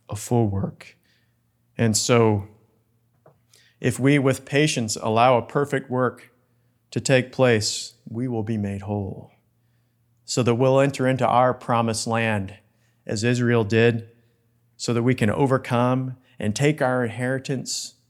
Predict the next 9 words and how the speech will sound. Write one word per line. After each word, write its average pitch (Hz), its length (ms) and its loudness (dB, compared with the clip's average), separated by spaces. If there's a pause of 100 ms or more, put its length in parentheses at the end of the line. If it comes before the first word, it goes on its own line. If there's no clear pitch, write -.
(1000)
for 107 200 -8
eternity, 101 720 -10 (1400)
because 107 260 -4
we've 104 200 -2
walked 110 360 0
in 101 200 -10
the 98 60 -6
full 135 360 -4
message - 720 -8